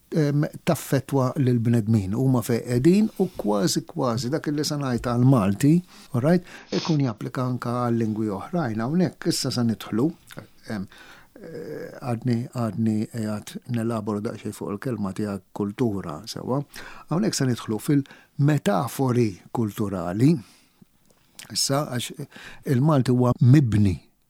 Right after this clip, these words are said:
u mimli bil-metafori kulturali, eh? Aħna inna nitkellmu fuqhom dawn, eh?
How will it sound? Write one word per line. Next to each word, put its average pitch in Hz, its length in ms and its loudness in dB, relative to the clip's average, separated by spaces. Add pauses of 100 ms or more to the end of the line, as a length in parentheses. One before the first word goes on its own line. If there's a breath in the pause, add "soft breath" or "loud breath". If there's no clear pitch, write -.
(160)
u 135 80 6
mimli 135 540 8 (340 loud breath)
bil-metafori 131 960 4
kulturali, 117 680 0 (300)
eh? 151 200 0 (280)
Aħna 110 360 -6 (100)
inna 110 240 2
nitkellmu 95 480 -6
fuqhom 101 420 -2
dawn, 101 320 -6
eh? 135 180 -4